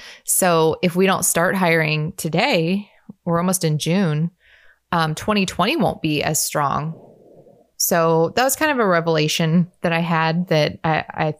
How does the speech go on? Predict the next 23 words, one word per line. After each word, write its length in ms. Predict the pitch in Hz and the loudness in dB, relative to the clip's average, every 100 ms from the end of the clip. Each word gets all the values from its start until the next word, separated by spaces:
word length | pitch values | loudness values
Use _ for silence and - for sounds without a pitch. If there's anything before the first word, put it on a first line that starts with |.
| - | -10
you 140 | 190 175 | -2 0
know, 60 | |
I've 160 | 151 160 | 0 0
thought 180 | 196 170 | 0 0
about 380 | 165 160 - _ _ _ _ _ _ _ | 0 -2 -4 _ _ _ _ _ _ _
maybe 240 | 175 165 | 0 2
before, 420 | 156 160 - 165 156 | 0 0 2 2 2
but 160 | 156 | 0
didn't 220 | 156 160 | -2 0
really, 360 | 165 160 156 151 | 0 0 0 0
it 120 | 180 | 0
didn't, 300 | 196 208 196 - - | 2 0 -2 -4 -4
it 100 | 196 | 0
just 160 | 247 | 0
wasn't 240 | 233 214 190 | 2 2 0
as 80 | - | -2
crystal 580 | - - 190 - 185 | -10 -2 -2 0 -2
clear 480 | 160 - 160 143 143 - | -2 -4 -2 0 0 0
as 120 | 147 | -2
it 120 | 147 | -2
was 180 | 151 143 | -2 -2
this 220 | 156 - | -4 -4
weekend 500 | 147 - 135 - 165 | -6 -4 -6 -4 -8